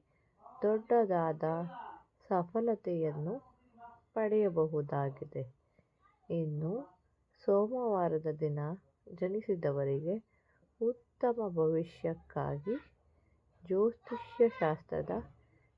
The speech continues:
ಕೆಲವು ಪರಿಹಾರಗಳು ಹೀಗಿವೆ. ಮನೆಯ ಸುತ್ತಮುತ್ತ ಕೊಳಕಾದ ನೀರು ಶೇಖರಣೆ ಆಗಲು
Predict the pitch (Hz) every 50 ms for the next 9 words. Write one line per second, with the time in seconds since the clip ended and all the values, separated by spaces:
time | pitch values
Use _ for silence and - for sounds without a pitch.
0 | _ _ _ - 214 208 196 190 180 175 190 190 - - 165 160 165 170 170 175
1 | 175 170 160 156 147 143 147 139 139 170 240 302 415 - - - - - - -
2 | - - _ _ _ _ _ _ 233 226 220 180 170 156 151 139 143 135 135 -
3 | - _ _ _ _ _ _ _ 403 - - 403 403 403 403 403 _ _ 370 370
4 | 381 392 403 415 466 466 440 427 _ 466 415 415 415 415 415 453 453 427 415 -
5 | - - _ _ _ _ _ _ _ _ _ - 208 190 185 180 185 196 220 240
6 | 254 262 - - - 190 175 - _ _ - 226 233 233 220 185 175 175 175 -
7 | _ - 170 170 185 220 233 - - _ _ _ - - - _ _ _ _ _
8 | - - - - - - - - - 196 185 180 185 202 214 208 - 240 226 226
9 | 226 233 220 240 233 214 190 180 175 175 190 202 196 190 - - - 175 180 190
10 | - - 175 175 170 165 156 160 170 190 240 349 415 403 - - - - - 415
11 | - - - - _ _ _ - - - - - 180 190 202 190 180 170 165 160
12 | 170 208 254 349 415